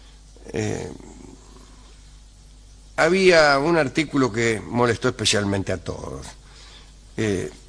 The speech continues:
se llamaba La doble circulación de la, de la sangre. Por esos tiempos se desconocía que el corazón bombeara sangre a través de las venas y la trajera a través de las arterias.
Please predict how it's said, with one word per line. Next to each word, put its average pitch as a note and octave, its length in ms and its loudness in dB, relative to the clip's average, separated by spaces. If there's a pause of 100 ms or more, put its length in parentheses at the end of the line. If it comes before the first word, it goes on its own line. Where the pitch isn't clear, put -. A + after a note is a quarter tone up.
(840)
se - 160 2
llamaba D#3 380 6
La C#3+ 140 4
doble E3+ 300 4
circulación A#2+ 720 2
de G#2 100 -2
la, F#2+ 200 -6 (100)
de G2+ 140 -4
la F#2 100 -4
sangre. - 420 -10 (920)
Por D#3 140 4
esos F3+ 200 6
tiempos F#3 340 4
se D#3+ 100 6
desconocía D3+ 800 4
que B2 100 -2
el A#2 80 -4
corazón B2+ 600 2 (140)
bombeara A#2+ 540 0
sangre C3+ 380 4
a A#2 40 0
través A#2 260 0
de A#2+ 80 0
las A#2+ 140 0
venas B2 580 0 (320)
y A#2 100 -4
la B2 120 2
trajera B2+ 380 2
a - 20 4
través A#2+ 280 2
de A#2 60 2
las A2 160 0
arterias. G2+ 540 -6